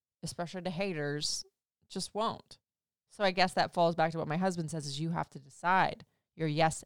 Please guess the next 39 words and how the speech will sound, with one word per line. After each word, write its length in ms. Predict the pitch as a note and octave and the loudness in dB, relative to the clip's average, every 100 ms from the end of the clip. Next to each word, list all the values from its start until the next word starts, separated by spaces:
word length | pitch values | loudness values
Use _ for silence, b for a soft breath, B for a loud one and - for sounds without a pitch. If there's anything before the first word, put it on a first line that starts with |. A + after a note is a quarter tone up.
| _ F3+ | _ 0
and 440 | E3+ D#3 D#3+ C#3 - | 2 4 2 -2 -10
moments. 600 | - E3 D#3 - - - _ _ _ _ _ _ _ _ _ | -6 -2 -2 -4 -12 -20 _ _ _ _ _ _ _ _ _
I'm 60 | E3+ | -2
not 100 | G3 | 0
saying 200 | C#4 A#3+ | 2 2
limit 260 | B3 F4+ - | 2 2 0
them, 320 | - - F3 _ _ _ _ _ _ _ - | -4 -6 -16 _ _ _ _ _ _ _ -2
but 80 | F3+ | 0
if 100 | F#3+ | 2
you're, 200 | F#3 F3 | 2 0
you 260 | F#2+ F#3 | -2 0
know, 100 | E3 | 0
gonna 300 | D#3 F3 G3 | 2 4 4
say 140 | G3+ F#3+ | 4 6
yes 260 | F#3 G3 | 6 6
to 80 | - | 2
them, 280 | D#3+ D#3 D3+ | 2 2 0
be 100 | F3 | 2
that 160 | E3 D3 | 2 4
yes 260 | D#3+ D#3+ - - | 4 2 -2 -2
and, 400 | D#3+ D3+ - - _ | 0 0 -2 -10 _
like, 140 | D#3 - | -12 -4
in 100 | E3+ | -2
addition 500 | D#3 E3 - E3+ D3+ | 0 0 0 -4 -4
to. 260 | - F3 C#3 | 2 2 2
I 60 | |
think 140 | D3+ D#3+ | 0 0
that's 200 | E3+ - | -2 0
where 100 | D#3 | -2
the 60 | |
fine 320 | D3+ E3 D#3+ D3+ | -2 -2 -2 -2
line 220 | D3+ D#3+ | -4 -4
starts 320 | - C#3+ - | -4 -6 -8
to 80 | - | -14
come 240 | D#3 D3+ | -12 -8
in 180 | F3 D#3+ | -6 -6
of 140 | C3+ | -8
what 280 | C#3 D3 - | -6 -4 -4
you 280 | D3+ D3+ D3+ | -8 -16 -18